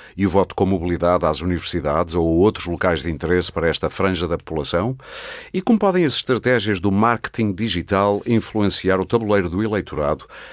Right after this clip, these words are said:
garantindo que todas as vozes sejam ouvidas e representadas no processo democrático? Eu sou o Aurélio Gomes e hoje aqui no Pode Pensar, o podcast de ideias para consumir da dec Proteste, vou refletir sobre estas questões com os meus convidados.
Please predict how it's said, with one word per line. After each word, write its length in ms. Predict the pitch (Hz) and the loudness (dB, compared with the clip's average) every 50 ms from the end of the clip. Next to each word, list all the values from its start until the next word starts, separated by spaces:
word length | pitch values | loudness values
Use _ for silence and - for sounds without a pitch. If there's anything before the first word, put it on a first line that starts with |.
| - - - | -20 -12 0
garantindo 540 | - 110 113 120 120 110 123 127 117 107 | 4 4 6 6 4 2 2 0 0 0
que 140 | 90 - 101 | -2 -2 -4
todas 480 | 90 - - 120 139 143 139 135 101 95 | -2 0 2 4 4 4 4 2 2 0
as 120 | 98 85 | 0 -2
vozes 380 | 69 - 92 98 101 95 - - | -2 0 0 0 0 0 -2 -2
sejam 300 | - 95 85 87 90 85 | 0 0 0 2 2 0
ouvidas 540 | 78 67 69 82 87 82 87 87 85 - - - | 0 0 0 0 0 2 0 0 0 -2 -2 0
e 140 | 110 107 107 | 0 2 2
representadas 840 | - - - - - - - 80 73 65 78 76 76 76 76 73 69 | 0 -2 -6 -8 -6 -4 -4 -4 -4 -2 -2 -2 0 0 -2 -2 -2
no 100 | 90 90 | -2 -2
processo 380 | 87 - - - 101 87 - | -2 -2 -2 0 0 0 -2
democrático? 640 | - 95 101 - - 78 - - - - - - - - _ _ _ - - - - - - - - - - | -4 -4 -4 -2 -4 -4 -4 -6 -10 -14 -14 -16 -18 -20 _ _ _ -16 -14 -14 -12 -14 -14 -16 -14 -4 0
Eu 140 | 110 117 110 | 2 4 4
sou 180 | - 120 113 | 6 6 6
o 60 | 104 | 6
Aurélio 400 | 101 101 101 101 104 104 107 107 | 6 6 6 6 6 4 4 4
Gomes 240 | 104 123 147 170 147 | 4 2 2 2 0
e 100 | 113 135 | 2 2
hoje 200 | 147 143 127 131 | 2 2 2 0
aqui 160 | 131 - 135 | 0 0 2
no 120 | 127 123 120 | 2 2 2
Pode 240 | - - 139 127 110 | 4 4 2 2 2
Pensar, 440 | - 123 113 - - 139 156 180 | 2 0 0 0 0 0 -2 -2
o 40 | - | -2
podcast 460 | - - 85 78 - - 87 80 - | -2 0 0 0 0 0 -2 -2 0
de 60 | - 85 | -2 -2
ideias 340 | 82 82 73 67 65 65 | 0 0 0 0 -2 -4
para 160 | - - 78 78 | -6 -6 -6 -4
consumir 460 | - 90 82 - - 90 82 71 69 | -2 -2 -2 -2 -2 -2 -4 -4 -2
da 120 | 67 78 | -2 -2
dec 200 | 71 65 67 67 | -2 -2 -4 -4
Proteste, 580 | - - 85 80 - - 117 123 - - - - - - - - - - - - - _ | -2 0 0 0 2 2 0 0 0 -4 -8 -12 -16 -16 -18 -16 -16 -18 -20 -20 -18 _
vou 220 | - 139 139 160 165 | -2 4 4 4 4
refletir 440 | - - - 160 156 139 170 170 | 4 2 2 2 2 4 2 0
sobre 220 | 156 - 165 156 156 | 2 0 0 0 0
estas 220 | 143 - 147 131 - | 2 0 0 -2 -2
questões 400 | - - - 143 143 143 131 - | -2 0 2 2 2 2 0 0
com 140 | - 135 | 0 0
os 80 | 127 107 | 0 2
meus 220 | 110 131 135 131 | 2 2 2 2
convidados. 760 | - 131 117 104 110 85 95 85 71 - - - - - - | 2 0 0 0 2 2 2 2 2 0 -4 -10 -10 -10 -12